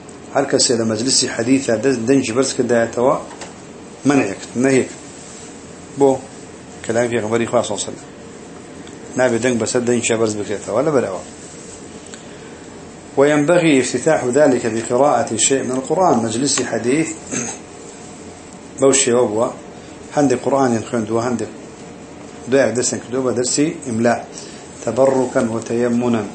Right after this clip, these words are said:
وەکو بەڕەکەتێ بتلاوته. ثم بعده التحميد الحسن التام، ئەنجا حەمد، إن جاء إن الحمد لله، بوشيو، يعني هاد دعاءك حمد ثابت. والصلاة على رسول الله صلى الله عليه وسلم.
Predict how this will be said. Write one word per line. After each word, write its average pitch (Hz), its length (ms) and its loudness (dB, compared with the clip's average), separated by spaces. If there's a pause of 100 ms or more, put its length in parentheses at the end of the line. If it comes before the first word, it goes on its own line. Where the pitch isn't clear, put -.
(460)
وەکو 127 260 -2
بەڕەکەتێ 117 480 0 (1300)
بتلاوته. 123 600 4 (200)
ثم 147 100 0
بعده 135 440 4 (140)
التحميد 127 500 0
الحسن 113 500 -2
التام، 123 480 0 (160)
ئەنجا 113 340 0 (800)
حەمد، 113 240 0 (540)
إن 110 220 -4
جاء 113 440 -2
إن 117 100 -2
الحمد 113 300 -2
لله، 110 300 0
بوشيو، 120 340 0
يعني 143 180 2
هاد 151 120 0
دعاءك 123 320 2
حمد 117 260 0
ثابت. 113 340 0 (800)
والصلاة 139 560 4
على 123 240 6
رسول 117 220 0
الله 113 360 0
صلى 117 220 -4
الله 110 320 0
عليه 104 360 -4
وسلم. 135 440 -6